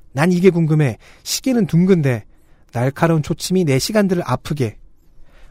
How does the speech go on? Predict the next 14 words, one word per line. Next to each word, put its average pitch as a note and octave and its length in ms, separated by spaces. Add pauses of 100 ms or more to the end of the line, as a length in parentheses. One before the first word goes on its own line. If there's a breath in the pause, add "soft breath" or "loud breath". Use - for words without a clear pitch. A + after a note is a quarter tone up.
뭐를 E3+ 400
하든 A3 200
경쟁하라 F#3 560
배웠으니 D3+ 460
우린 C#3+ 280
우리의 D#3 360
시차로 - 420
도망칠 D3+ 480
수밖에. D3+ 500 (880)
이미 A3+ 240
저 F3+ 140
문밖에 G3 380
모두 D#3 280
그래. C3 260